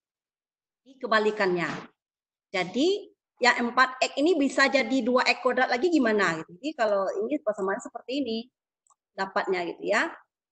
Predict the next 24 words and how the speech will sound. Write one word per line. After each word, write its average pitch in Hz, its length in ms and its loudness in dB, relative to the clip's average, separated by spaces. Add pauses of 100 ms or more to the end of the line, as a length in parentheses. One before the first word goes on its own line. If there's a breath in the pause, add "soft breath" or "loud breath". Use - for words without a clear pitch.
(500)
Eh, 247 240 -6
pangkatnya 269 400 2
ini 349 80 2
satu 311 240 0
ini. 214 400 0
Ini 262 80 -8
pangkatnya 247 400 -2
satu. 208 400 -4 (320)
Caranya 220 640 0
adalah 220 320 2
koefisiennya 208 960 0
ini 208 800 -2 (340)
ya, 202 220 -2 (800)
dibagi 202 480 0
dengan 214 400 0
pangkat, 208 400 0 (240)
eh, 180 560 -2 (320)
ininya, 175 480 -6
X-nya - 320 -6
ini 185 400 -6
ditambah 254 320 0
satu. 269 400 -2
Satu - 640 -20
tambah 180 560 -4